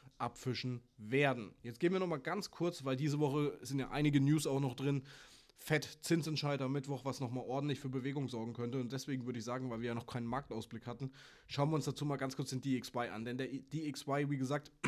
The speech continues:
<clears throat> haben wir die letzten Tage immer mal wieder ein bisschen angeguckt, dass wir uns in so einer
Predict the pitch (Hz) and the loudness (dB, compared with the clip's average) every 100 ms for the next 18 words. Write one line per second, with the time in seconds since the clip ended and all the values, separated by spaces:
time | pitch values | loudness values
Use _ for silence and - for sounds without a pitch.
0 | - - 185 - - _ _ _ _ _ | 2 4 4 4 -4 _ _ _ _ _
1 | - 156 160 143 156 - 143 151 139 147 | -2 4 6 6 4 2 2 2 2 -2
2 | 143 131 143 143 131 127 104 151 143 143 | 0 0 0 0 -2 -4 -4 -2 0 0
3 | - - - - - 131 135 135 135 135 | -2 -10 -20 -20 -6 -4 2 4 4 4
4 | 127 127 131 | 2 2 0